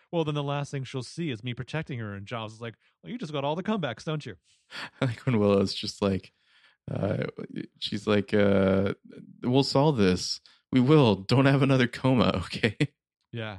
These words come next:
Speaker 1: yeah.
Speaker 2: Burn.
Speaker 1: Well, also, uh, you know, please don't put me in charge again. A little bit,
Speaker 2: Honestly,
Speaker 1: uh,
Speaker 2: I feel like Willow should be in charge.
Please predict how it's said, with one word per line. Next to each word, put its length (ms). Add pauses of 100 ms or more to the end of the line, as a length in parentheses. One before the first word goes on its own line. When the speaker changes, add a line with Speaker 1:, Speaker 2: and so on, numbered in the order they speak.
Speaker 1:
yeah. 200 (360)
Speaker 2:
Burn. 320 (460)
Speaker 1:
Well, 100
also, 380
uh, 120 (140)
you 140
know, 220 (260)
please 220
don't 200
put 140
me 120
in 60
charge 280
again. 320 (1500)
A 40
little 200
bit, 60
Speaker 2:
Honestly, 460
Speaker 1:
uh, 160
Speaker 2:
I 80
feel 180
like 180
Willow 240
should 200
be 80
in 80
charge. 360